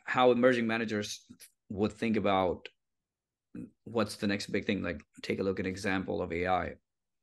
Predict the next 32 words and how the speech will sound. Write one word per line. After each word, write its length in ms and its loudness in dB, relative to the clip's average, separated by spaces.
I 100 -8
think 360 0
if, 280 -4
if 80 -10
someone 280 0
was 160 -2
to 80 -8
just 200 -4
say, 200 2
"I'm 140 2
gonna 140 0
invest 380 -2
in 260 -4
companies 520 0
that 120 0
are 240 2
at 140 -6
the 80 -6
intersection 480 -6
of 100 -4
A 100 -2
I 220 2
and, 280 -4
and 340 -8
all," 320 4
I 120 -4
think 260 -4
the 100 -2
question 380 0
then 160 2
will 200 -2
be, 340 -4